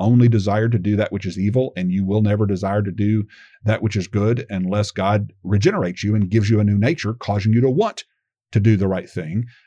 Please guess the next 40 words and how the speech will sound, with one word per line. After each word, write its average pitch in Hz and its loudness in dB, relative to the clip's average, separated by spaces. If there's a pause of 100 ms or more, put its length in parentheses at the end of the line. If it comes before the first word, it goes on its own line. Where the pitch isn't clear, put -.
(200)
uh, 101 0
which 98 -2
is 101 -2
just 92 -6
another 90 -4
form 90 -6
of 90 -4
determinism. 95 -4
And 92 -10
so 113 0
what 104 0
they've 104 0
done 123 2
is 104 2
defined 110 0
the 98 0
word 92 -4
freely 123 -2
to 101 0 (240)
mean 110 4
determinism, 120 -2 (380)
where 104 2
ultimately 120 2 (280)
you're 104 2
free 123 2
as 110 4
long 120 4
as 117 4
you're 117 4
doing 123 4
what 127 2
you 110 4
want, 156 2
but 110 -2
your 110 2
wants 131 2
are 120 0
controlled 110 2
by 98 -2
God. 117 -2